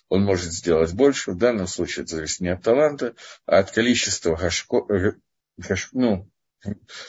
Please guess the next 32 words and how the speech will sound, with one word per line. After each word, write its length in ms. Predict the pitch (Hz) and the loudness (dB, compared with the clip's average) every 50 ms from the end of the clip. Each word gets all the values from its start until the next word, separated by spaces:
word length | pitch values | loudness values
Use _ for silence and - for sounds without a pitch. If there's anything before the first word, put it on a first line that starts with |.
| - | -2
того, 220 | - - 123 135 139 | 2 4 6 6 6
сколь-, 320 | - - - - 151 135 | 4 2 2 2 2 4
насколько 580 | 113 110 123 120 - - - 156 139 135 - 123 | 4 4 4 4 4 2 4 2 2 2 2 0
он 120 | 110 104 98 | 2 2 2
вложился 680 | 98 104 113 110 101 98 113 113 95 - - - 76 78 | 4 4 4 4 4 2 -2 -2 -2 -4 -4 -4 -2 0
в 40 | |
это. 280 | 90 107 113 - 117 - - - - - - _ | 0 0 0 -2 -8 -10 -12 -18 -20 -20 -20 _
Талант 340 | _ - 107 104 101 98 95 | _ 2 4 6 6 4 4
тоже 280 | - 151 139 123 120 98 | 4 4 4 4 2 0
имеет 200 | 90 87 85 78 | 0 0 -2 -2
значение. 560 | 80 80 80 76 - - 80 69 65 67 - _ - - _ _ - | -4 -6 -6 -8 -6 -6 -6 -6 -8 -12 -16 _ -20 -20 _ _ 0
Насколько 580 | 95 107 110 - - - 165 147 131 - - | 0 2 2 2 4 4 4 4 4 2 2
он 160 | 107 98 98 | 2 2 2
вложил 460 | 95 98 107 110 104 98 117 117 98 90 | 4 4 4 4 4 2 0 -2 -4 -4
себя 500 | - - - 95 92 98 95 82 - - _ - - _ _ _ _ _ _ | -4 -4 -4 -2 2 4 4 4 2 -2 _ -20 -20 _ _ _ _ _ _
в 40 | 113 | 2
эту 180 | 104 92 92 90 | 2 2 0 0
молитву, 580 | 90 98 113 135 135 - - 120 117 117 - _ - - _ _ | 0 2 2 2 0 0 -4 -10 -10 -12 -16 _ -20 -20 _ _
насколько 640 | - 98 107 110 - - - - 165 147 127 - 120 | 0 2 2 2 2 2 4 4 4 4 4 2 0
он 140 | 101 95 95 | 0 2 2
вложил 300 | 95 95 92 98 98 90 | 0 0 0 0 -2 -4
в 120 | - - | -4 -6
себя 300 | - - 87 95 90 87 | -8 -2 0 2 2 2
для 160 | - 82 85 | 0 -4 -4
того, 140 | 90 95 87 | -2 -2 -2
чтобы 280 | - - - 92 95 95 | -4 -4 -2 0 0 2
научиться 720 | 101 104 107 107 98 - - - 151 147 147 - - 127 | 2 2 2 0 0 0 2 2 2 0 0 0 0 0
это 220 | 120 113 - 110 | 0 0 -2 -4
делать 360 | 101 107 110 101 98 95 - - | -2 0 2 2 2 0 -4 -8
и 60 | 131 | -4
так 220 | - 104 82 69 | -4 -4 -4 -4
далее. 240 | - 62 60 - | -6 -8 -8 -10